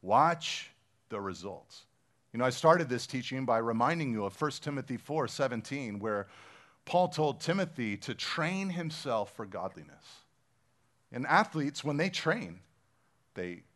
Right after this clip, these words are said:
exercise in a certain way, they practice in a certain way, and they eat in a certain way. And when they stick with their plan, they see results. And I think that as you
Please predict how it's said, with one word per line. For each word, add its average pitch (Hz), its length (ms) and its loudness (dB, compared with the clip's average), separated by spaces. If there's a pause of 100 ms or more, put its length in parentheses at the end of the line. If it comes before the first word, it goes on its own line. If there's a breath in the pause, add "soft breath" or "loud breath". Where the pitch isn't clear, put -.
(640)
exercise 160 720 6
in 156 100 2
a 156 60 2
certain 156 360 -2
way, 151 160 2
they 117 120 -4
practice 151 640 -2
in 151 100 -2
a 135 60 -4
certain 139 340 -6
way, 135 200 -2 (960)
and 143 100 -2
they 160 220 4
eat - 400 -2 (120)
in 131 140 -2
a 110 60 0
certain 92 340 -8
way. 78 140 -12 (720)
And 135 100 0
when 156 140 4
they 185 80 6
stick - 640 -2 (180)
with 180 220 2
their 165 180 6
plan, 110 640 -6 (720)
they 202 200 6
see 180 600 2 (380)
results. 123 840 -2 (800 soft breath)
And 175 120 4
I 220 60 6
think 185 380 4
that 175 100 10
as 160 220 4
you 196 340 2